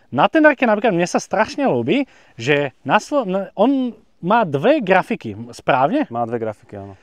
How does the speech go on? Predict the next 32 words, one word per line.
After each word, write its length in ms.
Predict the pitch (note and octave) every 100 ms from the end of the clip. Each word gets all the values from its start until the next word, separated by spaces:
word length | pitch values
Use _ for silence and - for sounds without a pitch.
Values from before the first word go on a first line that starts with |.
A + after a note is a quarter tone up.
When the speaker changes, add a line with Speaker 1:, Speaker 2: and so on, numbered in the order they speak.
| _ _
Speaker 1:
Jak 160 | G#3+
si 100 | -
spokojný 460 | C#4 - D4 C#4+ C4+
s 60 | A#3+
displejom? 400 | A3+ C#3+ G2 F2 _ _ _ _ -
Speaker 2:
A, 140 | B2
tak 140 | F#3+ F#3+
ja 80 | F3+
používam 400 | F#3 F#3 F#3 F3
tú 100 | D3+
jednoduchšiu 460 | D3 D3+ C#3+ - D3+
grafiku, 580 | D3+ - E3 F#3+ F#3+ - - - - -
tú, 120 | C3+
ktorá 400 | - D3 C#3 C3
má 260 | B2+ A#2 A2
názov 560 | G#2+ A2+ A#2 A2+ G#2+
Explore, 480 | G#2+ - - D3+ E3+ - _
Speaker 1:
Mhm. 500 | D3+ G#2+ C3 D3 A3+
Speaker 2:
a, 160 | G#3 A#2
pretože 420 | B2 B2 C3 C3
vlastne 500 | B2+ B2+ - B2 A#2 - - _
odkazuje 540 | C3 - C#3+ C3 C3+
na 100 | B2+
ten 140 | B2 B2
pôvodný 500 | - C#3 D3+ C#3 C#3+
dizajn 400 | B2+ C3+ D3 D3
toho 280 | C3 B2+ B2
čierno-bieleho 680 | C3+ B2+ C3 B2+ C3 B2+ A#2+
displeja. 500 | A#2+ - D3 D#3 E3 _ _ _ _
A 280 | A2+ A#2 A2+
v 100 | -
podstate 420 | C3+ - C3 C3+